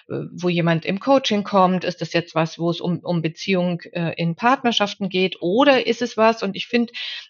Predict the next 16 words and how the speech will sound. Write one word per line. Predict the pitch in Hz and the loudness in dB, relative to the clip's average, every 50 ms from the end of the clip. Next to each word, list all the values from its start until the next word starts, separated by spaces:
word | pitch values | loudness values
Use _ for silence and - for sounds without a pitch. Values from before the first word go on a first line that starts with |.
| _ _ | _ _
hier | - - 220 233 254 247 | -4 0 2 4 4 6
sind | 233 233 226 | 6 4 4
wir | 214 - - | 4 2 2
auch | 190 196 - | 2 2 2
ganz | 202 196 202 196 202 | 0 0 0 0 -2
nah | 202 190 185 190 202 | 0 2 4 4 4
an | - 196 196 | 4 4 2
dem | 190 190 | 2 2
Thema | - 202 190 185 | 0 0 0 0
Konflikte. | 180 - - 180 175 165 - - 302 302 - 202 | -2 -2 -2 -2 -2 -2 -2 -2 -4 -2 -2 -2
Wie | 175 180 170 | 0 0 2
halten | 175 175 185 185 - 202 185 | 4 4 2 2 2 -2 -2
sich | 185 170 - | -2 -4 -2
denn | - 180 180 175 | -2 -4 -4 -2
Konflikte | - 175 175 165 - - 233 269 294 294 - - - - 170 | -2 -4 -4 -4 -4 -2 -2 -2 -2 -2 -6 -10 -6 -4 -4
auch | 165 - | -4 -6